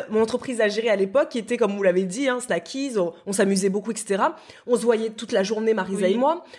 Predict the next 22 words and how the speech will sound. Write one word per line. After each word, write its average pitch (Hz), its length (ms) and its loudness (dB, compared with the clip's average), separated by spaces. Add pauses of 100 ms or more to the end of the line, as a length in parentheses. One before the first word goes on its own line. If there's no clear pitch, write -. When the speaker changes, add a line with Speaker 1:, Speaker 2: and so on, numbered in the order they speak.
(120)
Speaker 1:
On 202 80 0
voyait 208 320 2
aussi 202 260 -2
les 214 60 -4
personnes 196 220 -4
avec 190 100 -4
qui - 100 -6
on 180 60 -2
travaillait. 208 560 -4
Speaker 2:
Oui. 220 320 -6
Speaker 1:
Donc 220 160 2
quand 269 100 6
je 254 80 0
rentrais 262 300 0
à 214 80 2
dix-sept 190 560 -2
heures, 226 80 0
dix-huit 185 340 -8
heures 220 140 2
à 175 40 4
la 165 120 4
maison, 196 340 0